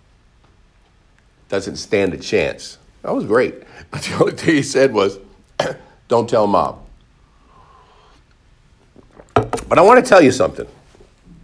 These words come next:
And the reason why, the reason why I'm sharing this is because, listen, after the twenty-fourth, on, on the eve before I was supposed to see another specialist, specialist,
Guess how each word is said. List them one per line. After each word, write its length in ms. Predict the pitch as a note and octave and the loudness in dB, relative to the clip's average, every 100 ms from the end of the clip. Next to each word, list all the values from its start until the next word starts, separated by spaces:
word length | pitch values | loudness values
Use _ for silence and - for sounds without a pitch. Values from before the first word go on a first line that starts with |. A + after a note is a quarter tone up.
| _ _ _ _ _ _ _ _ - | _ _ _ _ _ _ _ _ -4
And 140 | A#2+ | -2
the 60 | B2+ | 0
reason 300 | G#3+ C4+ F3+ | 0 0 4
why, 300 | D#3+ D3+ D#3+ - - _ _ _ _ - _ _ _ _ - _ - _ _ _ _ - - - | 6 6 2 -14 -20 _ _ _ _ -20 _ _ _ _ -20 _ -20 _ _ _ _ -20 -14 -4
the 80 | C3 | -2
reason 400 | D#3+ A3 G#3+ E3+ | 0 0 -2 0
why 340 | E3 D#3 D3 | 2 2 0
I'm 120 | - G#2 | -4 -6
sharing 520 | - C3+ C3 G#2+ E2 | -8 -4 -2 -2 -4
this 180 | D#2 E2 | -10 -10
is 160 | D2 | -12
because, 520 | - D2 G#2 C#2+ - - _ _ _ - - - - - | -12 -10 -8 -8 -10 -20 _ _ _ -20 -20 -20 -20 -12
listen, 340 | A#2 B2 - - - _ - - | -6 -4 -4 -10 -20 _ -20 -2
after 300 | B2 D#3 G#3 | 2 2 -2
the 140 | E3+ | -10
twenty-fourth, 840 | F3 - F3 D#3+ D#3+ D3+ D#3+ E3 - - - - - - - - - | -8 -6 -6 -6 -4 2 2 0 -18 -20 -20 -20 -20 -20 -20 -16 -2
on, 340 | G#2 A2 A2 - | 2 2 0 0
on 460 | A2 A2 A2 - - _ _ _ _ | 2 2 -2 -10 -20 _ _ _ _
the 380 | G2+ G2 A#2 - | -18 -6 -6 -4
eve 280 | D3 F3+ D#3 | -4 -4 -6
before 420 | D#3 D3 C#3+ C#3+ | -6 -4 2 4
I 40 | C3+ | 2
was 140 | B2+ | -2
supposed 320 | B2+ B2 C3 | -6 -6 -8
to 80 | - | -8
see 160 | - A#2+ | -8 -4
another 260 | A#2+ C3+ | -2 -2
specialist, 680 | C3 - A#2+ D#3 D3 C#3+ - | -4 -4 -4 -4 -6 -8 -6
specialist, 540 | - F#3 E3 E3+ - | 2 2 2 -4 -6